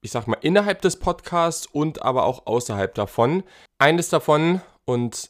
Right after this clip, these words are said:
da freue ich mich sehr, sehr, dass ich da dabei sein darf, ist leadblogger punkt de, also lead-blogger punkt de. Und das ist ein neuer Blog, der für alle Football-Fans, egal ob N F L, Analytics, Fantasy Football, College Football, Draft,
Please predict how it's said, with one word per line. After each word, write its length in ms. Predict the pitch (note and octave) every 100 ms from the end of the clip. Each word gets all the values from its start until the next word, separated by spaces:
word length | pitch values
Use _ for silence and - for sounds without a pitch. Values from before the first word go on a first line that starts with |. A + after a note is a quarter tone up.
| -
da 220 | A2 A2
freue 200 | - A2+
ich 120 | -
mich 180 | A2 -
sehr, 400 | A2 F#2 B2 C#3+
sehr, 220 | B2+ B2+
dass 160 | A#2 A2+
ich 80 | G#2+
da 80 |
dabei 300 | G#2+ F#2+ A2
sein 220 | A#2 G2+ G2
darf, 240 | G#2 A2
ist 200 | F2 -
leadblogger 680 | A2 G#2+ C3 A#2 A2+ A#2+ A2
punkt 260 | A2 A#2
de, 340 | B2+ C#3 C#3 C3 _ _ _
also 280 | - G#2+ G#2
lead-blogger 1120 | G2+ B2+ - A#2 A#2+ A2+ - G2+ A2 A2+ A2+
punkt 460 | G#2 A#2+ A2+ G#2+ -
de. 640 | A2+ G#2+ G#2+ - C3 C3
Und 200 | - G#2+
das 140 | G#2+ A2+
ist 340 | G#2 - - -
ein 440 | A2 A2 A2 A2 -
neuer 320 | A2 D3 D3+
Blog, 280 | C3+ D#3 - - -
der 420 | G#2+ G#2+ G#2+ G#2+
für 560 | - - A2 G#2+ - -
alle 380 | - B2+ C3 A#2+
Football-Fans, 680 | - A#2+ A#2+ A2 A2+ G#2+
egal 360 | - G#2+ A2+ A#2
ob 180 | G#2+ -
N 140 | A2+
F 120 | A#2 -
L, 300 | B2+ B2+ -
Analytics, 800 | B2 A#2+ B2 C3 - A#2+ - -
Fantasy 400 | C3+ B2 A#2 A#2+
Football, 380 | B2 B2 A#2+
College 360 | A2 C3+ C3 A#2+
Football, 500 | - A#2 - A2+ G#2+
Draft, 360 | B2 A#2+ B2